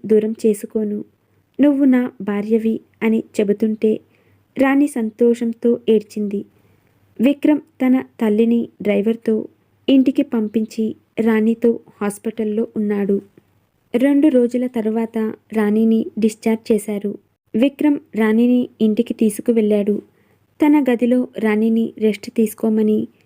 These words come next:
ఇకపై ఇద్దరం ఇదే గదిలో ఉంటామని చెప్పాడు. రాణి పూర్తిగా కోలుకున్న తర్వాత దైవదర్శనం చేసుకుని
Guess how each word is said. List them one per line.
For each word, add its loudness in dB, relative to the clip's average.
ఇకపై 0
ఇద్దరం 0
ఇదే 2
గదిలో -2
ఉంటామని -2
చెప్పాడు. -2
రాణి 2
పూర్తిగా -2
కోలుకున్న -2
తర్వాత -4
దైవదర్శనం -2
చేసుకుని -4